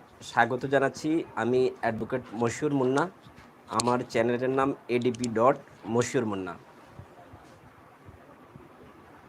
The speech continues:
আজকে হিন্দু ধর্মীয়দের একটা ধর্মীয় উস-, উস-, উৎসব জন্মাষ্টমী,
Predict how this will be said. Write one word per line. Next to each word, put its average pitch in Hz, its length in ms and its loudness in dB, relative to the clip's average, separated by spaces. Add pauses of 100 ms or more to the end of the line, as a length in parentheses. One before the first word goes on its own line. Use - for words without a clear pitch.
(1300)
আজকে 160 600 6 (340)
হিন্দু 151 220 4
ধর্মীয়দের 156 560 6 (720)
একটা 131 200 2
ধর্মীয় 135 380 4
উস-, 147 200 0 (100)
উস-, - 240 -8 (200)
উৎসব 151 380 6 (640)
জন্মাষ্টমী, 135 680 4